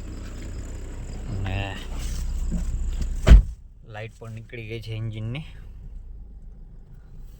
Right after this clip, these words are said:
ના. તો અહીંયા આપણે આપણો બ્લોગ પૂરો કરીએ છીએ આજનો. કાલે આપણે નલિયા બાજુ જવાનું છે, તો કાલે નવો બ્લોગ આવશે.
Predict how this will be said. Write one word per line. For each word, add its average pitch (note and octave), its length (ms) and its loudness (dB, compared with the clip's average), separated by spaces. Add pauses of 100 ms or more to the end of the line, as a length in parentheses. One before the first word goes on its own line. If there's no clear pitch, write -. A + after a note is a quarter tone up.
(1700)
ના. F#2+ 280 -6 (2000)
તો G#2+ 100 -2
અહીંયા A#2+ 260 -2
આપણે B2+ 220 -2
આપણો B2 240 -4
બ્લોગ B2+ 300 -4
પૂરો C3+ 220 -2
કરીએ C3 360 -2
છીએ C#3 240 -6 (580)
આજનો. A#2 380 -6 (440)
કાલે G#2+ 240 -4
આપણે G#2 240 -4
નલિયા A2 320 -6
બાજુ G#2 240 -6
જવાનું G#2+ 400 -6
છે, A2+ 60 -6
તો A2 100 -6
કાલે G#2+ 280 -6
નવો G#2+ 260 -6
બ્લોગ G#2+ 220 -4
આવશે. - 540 -6